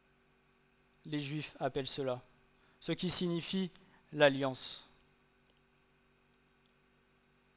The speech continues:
L'alliance qui fait office de nouvelle naissance chez le peuple juif. Et chez nous,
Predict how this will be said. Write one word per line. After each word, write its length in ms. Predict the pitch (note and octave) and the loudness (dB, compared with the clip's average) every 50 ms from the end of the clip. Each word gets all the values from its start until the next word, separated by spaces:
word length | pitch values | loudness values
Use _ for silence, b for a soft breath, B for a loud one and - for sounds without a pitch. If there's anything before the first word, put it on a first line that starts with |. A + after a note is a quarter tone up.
| _ _ _ _ _ _ _ _ _ _ _ _ _ _ _ _ _ b b b b b b b b b - | _ _ _ _ _ _ _ _ _ _ _ _ _ _ _ _ _ b b b b b b b b b 8
L'alliance 640 | E3 E3 E3+ F3+ G3+ A3 A3+ A3 - - - - b b b b b | 8 10 10 10 10 8 8 8 6 2 -2 -4 b b b b b
qui 140 | - F3+ E3+ | -6 -4 2
fait 240 | - F#3 E3+ E3 - | 4 4 4 4 2
office 680 | G3+ F3 E3 - - G3 G3+ - - - - - b b b b b b b | 0 0 0 0 0 0 0 2 0 0 -2 -4 b b b b b b b
de 120 | - D#3+ D#3+ | -4 -4 -2
nouvelle 360 | E3 E3 E3 D#3+ F3 E3+ D#3+ | 0 0 4 4 4 4 4
naissance 680 | D#3 D3 C3 - D#3+ D3+ C#3 - - - - - - - - _ _ _ _ _ _ _ _ _ _ _ _ _ _ _ | 2 0 0 0 0 -2 -2 -4 -6 -8 -10 -12 -14 -20 -20 _ _ _ _ _ _ _ _ _ _ _ _ _ _ _
chez 220 | - - - E3 D#3+ | -12 -6 -4 -2 0
le 100 | D#3 D3 | 0 0
peuple 360 | - - D#3 D3 - C#3 C3 | 2 2 2 2 0 -2 -6
juif. 440 | A#2 B2 C3+ C3+ C3 - - - - - - _ _ _ _ _ _ _ _ _ _ _ _ _ _ _ _ _ _ _ _ _ _ _ _ _ _ - | -6 -6 -8 -8 -10 -10 -14 -16 -18 -20 -20 _ _ _ _ _ _ _ _ _ _ _ _ _ _ _ _ _ _ _ _ _ _ _ _ _ _ -2
Et 80 | D#3+ | 0
chez 180 | D#3 - F3 E3+ | 2 2 4 4
nous, 240 | F#3 G#3 A3 G#3+ | 4 2 2 0